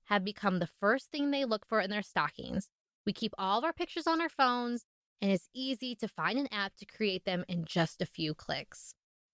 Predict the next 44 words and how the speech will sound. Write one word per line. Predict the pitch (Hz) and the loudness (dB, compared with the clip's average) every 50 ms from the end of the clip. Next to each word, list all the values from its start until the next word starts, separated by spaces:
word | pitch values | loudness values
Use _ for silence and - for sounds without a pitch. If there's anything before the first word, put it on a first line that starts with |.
| _ _ _ | _ _ _
She | - - 277 | -10 -6 -2
went | 233 - - | -2 0 0
on | 226 233 247 226 | 0 -2 -2 -2
to | - 277 | -4 -6
explain | - - - 269 254 247 247 226 | -6 -6 -4 -4 -2 -2 -2 -4
that | - 196 | -6 -8
she | - - 247 247 269 285 - | -12 -10 -8 -8 -8 -8 -4
personally | - 269 240 226 - 269 262 262 | 0 0 0 0 0 0 0 0
uses | 247 226 226 220 202 208 202 180 - - | 2 0 0 0 0 0 -2 -2 -2 -2
the | 175 170 165 170 165 165 165 | -2 0 0 0 0 0 0
Walgreens | 165 160 165 196 240 277 302 - 302 320 320 320 285 - - | -2 -2 0 2 2 2 0 -2 -4 -2 0 0 -2 -2 -4
app, | 294 285 285 285 294 - _ _ _ _ _ _ _ - | -2 0 0 0 0 0 _ _ _ _ _ _ _ 0
but, | 220 196 180 - _ - | 0 0 0 -2 _ -6
you | 220 220 214 | -4 0 2
know, | 208 185 | 2 2
you | 180 185 214 | 2 0 -2
could | - - 226 196 170 | -2 0 0 0 0
use, | 196 214 226 240 233 220 - - | 0 -2 0 0 -2 -2 -4 -4
like, | 170 160 - | -6 -6 -6
pretty | _ - 269 285 240 | _ -2 0 2 2
much | 190 156 - - _ - | 2 0 -2 -8 _ -10
any | 208 214 233 247 254 254 233 | -6 -4 -2 -2 -2 -2 -4
photo | - - 247 240 240 233 233 226 | -2 0 0 2 2 2 0 -2
app, | - 214 214 220 - | -2 -4 -4 -4 -4
I | 214 214 208 | -4 -6 -4
think, | - 220 214 208 | -4 -6 -6 -6
for | - - 214 | -6 -6 -4
this. | 196 208 208 208 214 202 - _ _ _ - | -2 -2 -2 -2 -2 -4 -6 _ _ _ -2
I | 180 196 214 226 | 0 2 2 0
am | 240 247 233 | 0 -2 -4
a | 220 | -6
huge | - - 233 226 208 - - | -4 -2 -2 -2 -2 -4 -8
fan | - 190 185 185 180 - | -8 -6 -4 -4 -6 -8
of | - - _ | -10 -14 _
chat | - - - 165 175 - _ - | -16 -10 -6 -6 -6 -6 _ 0
books, | 254 262 269 - - - - - - _ _ _ _ _ - | 0 0 0 0 -6 -14 -18 -18 -18 _ _ _ _ _ -8
and | 202 190 190 185 180 180 180 180 | -6 -4 -4 -4 -4 -4 -6 -8
you | - - 185 196 196 | -8 -6 -4 -4 -4
could | - - - 190 180 175 170 160 | -4 0 2 2 2 2 0 -4
set | - - - - 180 175 | -10 -8 -2 0 2 2
up | 175 170 - - - | 2 0 0 -2 -8
a | 170 | -12
simple | - - - 185 175 165 165 | -6 0 0 0 2 0 -2
chat | - - - 190 214 | -2 -2 -6 -6 -4